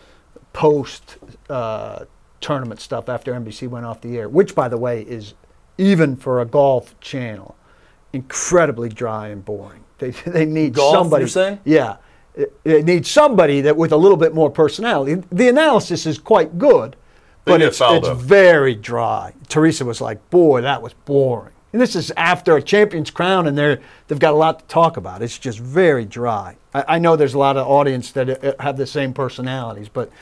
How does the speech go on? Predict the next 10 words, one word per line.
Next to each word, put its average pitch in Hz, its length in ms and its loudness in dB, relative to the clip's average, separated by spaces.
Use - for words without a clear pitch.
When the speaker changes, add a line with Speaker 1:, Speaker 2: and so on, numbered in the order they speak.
Speaker 1:
they 156 80 2
need 156 120 2
to 127 60 -4
puff 135 300 -2
it 120 60 -8
up 120 180 -4
a - 20 -12
little 101 220 -14
bit. 110 180 -20
Um, 131 380 2